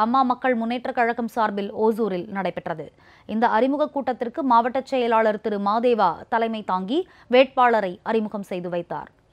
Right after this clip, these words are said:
இதனைத் தொடர்ந்து நடைபெற்ற கூட்டத்தில் கழகத்தின் வெற்றி வேட்பாளரை அதிகப்படியான வாக்குகள் வித்தியாசத்தில் வெற்றி பெறச் செய்ய பாடுபட்டு அயராது உழைக்க வேண்டும் என்பன உள்ளிட்ட பல்வேறு தீர்மானங்கள் நிறைவேற்றப்பட்டன. கூட்டத்தில் ஓசூர்,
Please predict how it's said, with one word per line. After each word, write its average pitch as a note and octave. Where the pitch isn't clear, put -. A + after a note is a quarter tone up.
இதனைத் A3+
தொடர்ந்து E4
நடைபெற்ற B3+
கூட்டத்தில் A#3+
கழகத்தின் A#3
வெற்றி A3
வேட்பாளரை A3
அதிகப்படியான B3+
வாக்குகள் A#3+
வித்தியாசத்தில் A3
வெற்றி G3+
பெறச் A3
செய்ய A3+
பாடுபட்டு A3+
அயராது A#3
உழைக்க A3+
வேண்டும் G#3+
என்பன D4+
உள்ளிட்ட A#3
பல்வேறு G#3+
தீர்மானங்கள் A3+
நிறைவேற்றப்பட்டன. F3
கூட்டத்தில் F4+
ஓசூர், C#4+